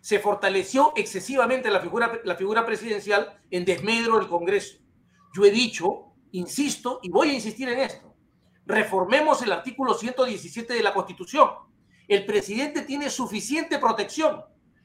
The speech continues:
Voy a explicar esto. Hace poco, eh, en, en una, en una reunión, Fernando Correspondence me decía, "No, pero cualquiera lo va a procesar al presidente".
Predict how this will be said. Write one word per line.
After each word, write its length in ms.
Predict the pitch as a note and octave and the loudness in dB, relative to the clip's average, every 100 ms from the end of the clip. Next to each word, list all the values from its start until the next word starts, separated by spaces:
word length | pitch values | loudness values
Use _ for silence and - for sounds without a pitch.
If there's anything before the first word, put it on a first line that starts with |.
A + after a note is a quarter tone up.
| _ | _
Voy 180 | A3 D4+ | 0 2
a 40 | |
explicar 380 | - B3 C4+ B3+ | 2 2 4 4
esto. 220 | F#3+ - _ _ _ _ - | 2 -6 _ _ _ _ 2
Hace 200 | G3+ B3 | 2 4
poco, 520 | C4+ C4+ B3 A#3+ - | 6 6 4 2 0
eh, 160 | E3 E3+ | -6 0
en, 360 | G3 C4 D#4 A3+ | 0 0 -4 -4
en 100 | A#3 | 0
una, 300 | C4+ B3+ A3+ | 4 4 2
en 60 | G3+ | -4
una 220 | A#3+ B3+ | 0 2
reunión, 340 | A3+ A3 C4 B3+ - _ _ _ _ | 2 2 0 0 -12 _ _ _ _
Fernando 380 | G3+ A#3+ B3+ | 0 2 0
Correspondence 420 | G#3+ G#3 A3+ B3 B3+ | 0 -4 -4 -4 -4
me 80 | |
decía, 180 | G3+ B3 | 2 2
"No, 240 | A3+ F#4+ - | 4 2 4
pero 200 | G#3 - | 2 4
cualquiera 480 | G3 - D4 G#4+ | 0 2 0 2
lo 120 | A3+ G#3 | 4 6
va 80 | |
a 60 | C#4 | 6
procesar 420 | C4+ F#3 F#3+ C4+ | 4 -2 0 2
al 100 | C4 | 2
presidente". 580 | F#3 F#3+ A#3 D4+ - - | -2 -6 -4 -4 -4 -16